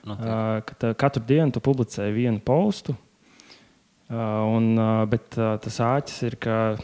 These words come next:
Speaker 2: aplikācija tev liek konkrētā laikā viņu publicēt.
Speaker 1: Ok.
Speaker 2: Tev izlaiž notifications, un tev tajā brīdī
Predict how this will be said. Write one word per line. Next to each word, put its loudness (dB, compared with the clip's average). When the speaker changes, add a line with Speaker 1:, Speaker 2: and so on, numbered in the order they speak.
Speaker 2:
aplikācija 0
tev 0
liek 2
konkrētā -4
laikā -2
viņu -6
publicēt. -12
Speaker 1:
Ok. -14
Speaker 2:
Tev 2
izlaiž 2
notifications, -2
un -6
tev -4
tajā -4
brīdī -2